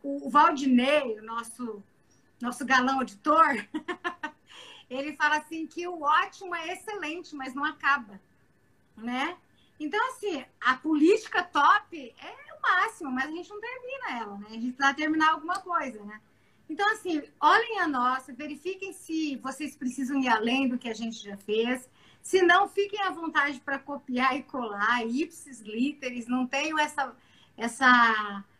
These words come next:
essa necessidade de falar, "Não, não copie, não, eu, eu amo demais." Não, por favor, o conhecimento é da humanidade, vamos, assim, compartilhar informações e crescer juntos, assim, não vejo problemas nisso, tá bom? E, assim,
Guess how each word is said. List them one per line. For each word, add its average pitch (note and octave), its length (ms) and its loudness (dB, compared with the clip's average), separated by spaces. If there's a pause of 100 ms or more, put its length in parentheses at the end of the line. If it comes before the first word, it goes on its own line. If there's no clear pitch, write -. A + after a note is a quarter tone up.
(240)
essa A3+ 220 -6
necessidade A#3+ 720 0
de - 60 -8
falar, A#3+ 180 2
"Não, B3 140 4
não B3 180 2
copie, A#3 520 -4
não, G#3 500 -4
eu, A3 160 -8
eu A#3+ 160 0
amo C4 280 6
demais." A#3+ 640 4
Não, C#4+ 480 -14
por A4+ 180 -6
favor, D#4 640 -6
o B3 40 -20
conhecimento D#4+ 520 -10
é D#4+ 40 -16
da D#4 120 -4
humanidade, B3+ 720 -4
vamos, C#4 300 -8
assim, D#4 360 -6 (280)
compartilhar F4 680 2
informações C4 840 -6
e D#4 60 -12
crescer D4 400 -10
juntos, C#4 480 -8
assim, G3+ 340 -10
não G#3 160 -8
vejo C4+ 420 -4 (480)
problemas C4 640 4
nisso, A3+ 320 0
tá G3+ 100 -6
bom? A#3+ 400 2 (480)
E, F#4 80 2
assim, F#4+ 320 4